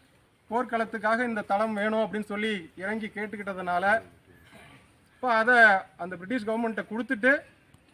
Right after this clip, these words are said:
அதுக்கப்புறம் சாலையம்பதிக்கு வராங்க. இதெல்லாமே வந்து வருங்கால தீர்க்க தரிசனமா எல்லாமே இருக்கு. இது, இது இப்படி நடக்கணும்னு ஊழி சட்டம். ஆலயம் மாறும், அரசும் மாறும்னு தெய்வம் அங்க எழுதி வச்சுட்டு வந்துட்டாங்க. இப்ப ஆலயம் மாறிடுச்சு, அரசும் பிரிட்டிஷ் கவர்மெண்ட் மாறிடுச்சு.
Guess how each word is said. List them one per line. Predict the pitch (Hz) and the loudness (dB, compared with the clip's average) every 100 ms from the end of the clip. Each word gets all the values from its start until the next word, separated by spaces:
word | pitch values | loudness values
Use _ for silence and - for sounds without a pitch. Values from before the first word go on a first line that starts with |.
| 170 | -6
அதுக்கப்புறம் | 226 262 247 247 269 226 170 165 _ | -4 -2 -2 2 2 2 0 -6 _
சாலையம்பதிக்கு | 196 214 220 202 180 156 160 | -2 -2 -2 -6 -10 -8 -2
வராங்க. | 180 165 - _ _ _ _ | 0 -2 -10 _ _ _ _
இதெல்லாமே | 180 220 254 269 277 294 254 | -4 -2 4 4 6 6 4
வந்து | 262 294 277 233 | 2 2 2 2
வருங்கால | 214 240 247 233 | 0 0 0 0
தீர்க்க | 233 233 220 | -4 -4 -6
தரிசனமா | 226 226 226 226 | -4 -4 -2 -2
எல்லாமே | 208 214 220 | -2 -2 -2
இருக்கு. | 202 - - 175 | -6 -10 -18 -12
இது, | 208 | -8
இது | 214 254 | -6 -6
இப்படி | 240 214 | -4 -4
நடக்கணும்னு | 220 226 254 240 214 | -4 -2 -4 -4 -4
ஊழி | 247 208 | -4 -4
சட்டம். | 196 226 - - - - _ _ _ - _ _ - - - - - 196 | -4 -4 -6 -18 -20 -20 _ _ _ -20 _ _ -20 -20 -20 -16 -2 0
ஆலயம் | 233 233 233 226 | 2 2 0 0
மாறும், | 214 233 277 | 0 2 6
அரசும் | 254 247 262 233 | 4 4 0 2
மாறும்னு | 226 220 247 214 | 2 2 -2 -2
தெய்வம் | 220 233 | 0 0
அங்க | 220 202 | 0 -2
எழுதி | 220 | -2
வச்சுட்டு | 226 190 202 | -4 -4 -6
வந்துட்டாங்க. | 190 180 135 - _ _ _ - _ _ - | -4 -4 -6 -14 _ _ _ -20 _ _ -20
இப்ப | _ 180 214 | _ 2 4
ஆலயம் | 254 254 247 226 | 6 4 2 2
மாறிடுச்சு, | 233 240 233 254 294 - 185 | 2 2 -4 -4 -4 -4 -2
அரசும் | 233 214 262 294 | -2 0 0 0
பிரிட்டிஷ் | 208 247 214 | -4 -6 -2
கவர்மெண்ட் | 233 226 220 | -2 -2 0
மாறிடுச்சு. | 202 202 - - | 0 0 -4 -16